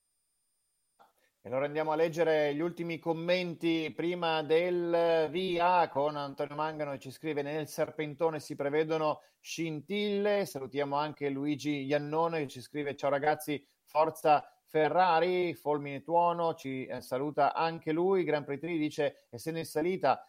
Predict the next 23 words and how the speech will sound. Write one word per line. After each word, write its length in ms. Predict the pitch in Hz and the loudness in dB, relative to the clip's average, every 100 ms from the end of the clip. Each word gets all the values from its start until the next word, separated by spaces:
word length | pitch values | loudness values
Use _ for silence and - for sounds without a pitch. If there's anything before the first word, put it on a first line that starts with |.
| _ _ | _ _
che 80 | 131 | -10
comincia 300 | 147 165 156 | -8 -4 -4
la 60 | |
frenata, 300 | 147 175 180 | -2 0 -2
una 120 | 156 | -2
parte 260 | 135 160 - | 0 0 0
del 140 | 135 | -2
peso 160 | - 151 | -2 0
della 140 | 151 | 0
macchina, 540 | 151 165 - 147 139 127 | 2 0 0 -4 -2 -2
eh, 420 | - 123 117 - | -6 -8 -6 -4
aiuta 420 | - 135 196 190 | -4 -2 -2 2
a 60 | 131 | 2
ridurre 400 | 127 151 165 135 | 2 0 0 0
gli 100 | 131 | -4
spazi 580 | 113 - 151 151 - 135 | -8 0 2 2 -2 -4
di 160 | 147 | -4
staccata", 560 | 160 - 175 170 165 143 | -2 -2 0 4 4 4
questo 360 | 127 120 131 - | -4 -6 -4 -2
ovviamente 400 | 147 147 151 131 | -2 -4 -4 -4
legandoci 640 | 131 143 151 143 131 139 | 0 0 -2 -6 -8 0
al 480 | 139 143 143 139 139 131 | 4 4 4 4 2 0
discorso 640 | 135 - 170 127 - | -6 4 4 4 -2